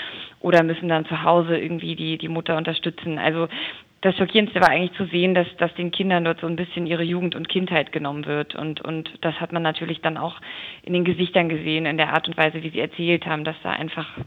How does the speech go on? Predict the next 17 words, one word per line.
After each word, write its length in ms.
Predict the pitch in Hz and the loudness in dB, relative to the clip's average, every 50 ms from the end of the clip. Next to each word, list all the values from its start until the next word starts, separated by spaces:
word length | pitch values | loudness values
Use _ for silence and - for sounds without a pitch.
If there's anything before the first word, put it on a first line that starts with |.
| - | -8
total 480 | - - 175 - - 175 160 160 165 170 | -8 -8 -6 -4 2 6 8 8 8 8
diese, 360 | 170 170 160 170 170 165 160 | 6 4 0 0 0 0 0
diese 500 | 165 170 160 160 165 156 156 151 156 175 - - - - - - - _ - - | 0 -4 -6 -2 0 0 0 0 0 -2 -6 -12 -20 -20 -20 -20 -20 _ -4 2
Unbeschwertheit, 880 | - 196 226 240 214 208 208 - - 175 170 170 - 175 165 160 160 | 6 8 10 10 10 8 6 6 4 6 6 6 4 2 0 0 0
die 60 | 170 | 0
man 140 | 175 165 160 | -2 0 0
normalerweise 520 | 160 156 160 156 160 165 156 156 160 165 | 2 2 4 4 6 6 6 4 4 2
bei 120 | 160 160 160 | 0 -2 -2
Kindern 260 | - - 170 160 156 | -2 -2 -4 -4 -2
ja 140 | 160 160 165 | -2 -2 -2
hat, 160 | 165 160 - - - _ _ _ _ - - _ _ - | -4 -4 -6 -10 -16 _ _ _ _ -20 -20 _ _ -6
gar 140 | - 180 165 | -2 0 0
nicht 180 | 160 160 - - | 0 -2 -2 -2
mehr 120 | 170 160 | 0 2
da 220 | 165 156 156 160 | 4 4 4 6
war 200 | 165 160 156 147 | 6 4 2 2
und 160 | 151 160 156 | 0 -4 -8